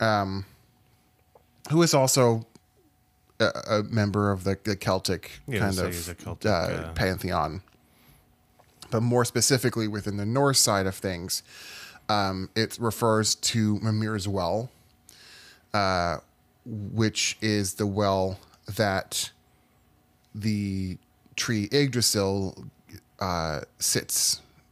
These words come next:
Speaker 1: and
Speaker 2: Mm.
Speaker 1: has its ties to, which again, we're going also t-, back to the Celtic s-, side of,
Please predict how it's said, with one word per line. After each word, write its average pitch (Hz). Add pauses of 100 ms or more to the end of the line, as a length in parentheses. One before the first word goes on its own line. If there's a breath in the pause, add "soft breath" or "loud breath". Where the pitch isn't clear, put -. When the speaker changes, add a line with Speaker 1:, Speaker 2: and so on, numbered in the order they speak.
(140)
Speaker 1:
and 101
Speaker 2:
Mm. 95
Speaker 1:
has 92
its 98
ties 87
to, 98
which 95
again, 90
we're 92
going 92
also 95
t-, -
back 92
to 95
the 90
Celtic 90
s-, -
side 85
of, 85